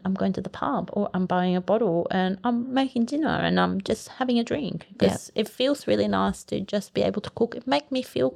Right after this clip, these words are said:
Speaker 1: it might make me help to be more creative in my cooking.
Speaker 2: Yeah.
Speaker 1: Then I might not be realising that I'm going through a whole bottle after the night. "Oh, I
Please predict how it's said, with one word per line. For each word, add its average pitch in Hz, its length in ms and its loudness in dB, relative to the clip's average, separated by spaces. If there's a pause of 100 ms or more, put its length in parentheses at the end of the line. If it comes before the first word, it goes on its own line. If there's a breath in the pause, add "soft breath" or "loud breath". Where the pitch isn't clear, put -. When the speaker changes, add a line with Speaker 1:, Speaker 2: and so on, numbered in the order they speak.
(120)
Speaker 1:
it 240 100 -2
might 294 240 0
make 247 180 -2
me 220 120 2
help 220 320 0
to 208 60 -18
be 226 180 0
more 220 180 2
creative 214 580 0
in 180 60 0
my 180 100 2
cooking. - 540 -4 (300 soft breath)
Speaker 2:
Yeah. 208 200 4 (840 loud breath)
Speaker 1:
Then 233 220 6
I 233 100 6
might 254 240 4
not 214 120 2
be 202 140 4
realising 180 680 2
that 175 120 2
I'm 170 120 2
going 185 240 2
through 175 120 2
a 156 140 0
whole 285 200 6
bottle - 340 2
after - 300 -2
the - 100 -6
night. 330 480 2
"Oh, 392 380 6
I - 40 0